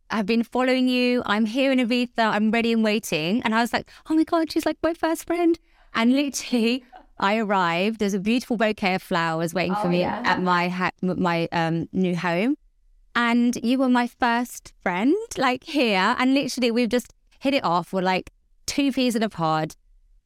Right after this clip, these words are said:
Speaker 1: And, you know, I always, always say to my, you know, my team back in the U K and to, like,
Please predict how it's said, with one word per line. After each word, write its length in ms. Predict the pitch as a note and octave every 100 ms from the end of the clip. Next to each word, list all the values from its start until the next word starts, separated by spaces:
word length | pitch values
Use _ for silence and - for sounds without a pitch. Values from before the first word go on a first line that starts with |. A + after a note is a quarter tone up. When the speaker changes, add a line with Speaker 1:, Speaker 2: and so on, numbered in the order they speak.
| _
Speaker 1:
And, 400 | G3+ F#3+ F#3+ G3 -
you 120 | G3+
know, 100 | F#3
I 60 | F3
always, 440 | G#3 G3+ G3 G3+
always 240 | G3 F3+
say 240 | - F#3 F3
to 160 | -
my, 180 | D#3+ D#3 -
you 100 | E3
know, 80 |
my 160 | D3 D3+
team 240 | - E3+
back 180 | D#3+ D#3+
in 60 | E3
the 80 | D#3
U 100 | D#3+
K 300 | F3+ D#3+ D#3
and 140 | D#3
to, 180 | - -
like, 300 | E3 - -